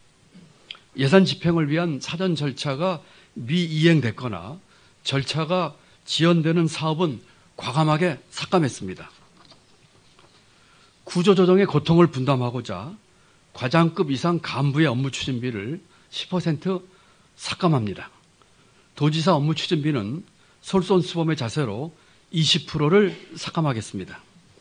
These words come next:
이 외에도 국내 여비, 사무관리비, 포상비, 기타직 보수 등 줄일 수 있는 모든 경비를 줄이겠습니다. 경기도 공공기관들도 부진하거나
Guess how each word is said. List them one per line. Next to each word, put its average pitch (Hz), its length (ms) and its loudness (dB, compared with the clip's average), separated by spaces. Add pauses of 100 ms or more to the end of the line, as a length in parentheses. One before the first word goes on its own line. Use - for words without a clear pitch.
(440)
이 170 160 4
외에도 151 680 2 (300)
국내 151 400 4
여비, 113 460 -2 (320)
사무관리비, 120 1040 -2 (500)
포상비, 151 760 -4 (300)
기타직 156 480 -2
보수 - 300 -6
등 120 320 -10 (260)
줄일 160 300 0
수 165 100 -4
있는 160 300 0 (280)
모든 165 360 4
경비를 135 520 -4 (320)
줄이겠습니다. 113 720 -4 (1120)
경기도 170 540 4 (260)
공공기관들도 151 1040 2 (600)
부진하거나 143 800 -2